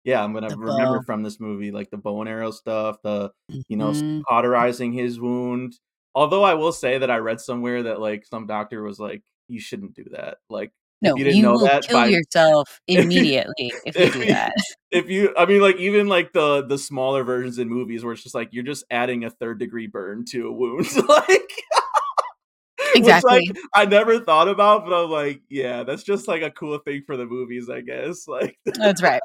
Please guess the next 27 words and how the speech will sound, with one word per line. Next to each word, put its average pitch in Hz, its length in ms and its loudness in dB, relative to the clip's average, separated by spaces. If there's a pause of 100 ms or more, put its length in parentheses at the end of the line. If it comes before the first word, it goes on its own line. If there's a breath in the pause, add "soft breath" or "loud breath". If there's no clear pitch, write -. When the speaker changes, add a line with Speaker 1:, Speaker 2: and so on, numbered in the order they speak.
(100)
Speaker 2:
that's 175 220 -4
exactly 160 460 -2
right, 98 280 -4 (100)
yeah, 85 260 -2
it, 165 340 -6 (320 soft breath)
it 220 120 2
looks 240 280 4
Speaker 1:
<laughs> - 20 -8
Speaker 2:
cool, 254 320 2
it 214 180 0
seems 226 320 -2
Speaker 1:
<laughs> - 0 -
Speaker 2:
cool, 190 460 2
and 180 200 4
it 165 180 -4
sort 185 260 0
of 196 120 0
makes 180 260 -4
sense 156 280 0
to 170 120 -2
us, 151 180 2
so 160 120 -6
we 156 120 -6
go 139 200 0
with 147 180 -6
it, 139 300 -2
but 135 380 2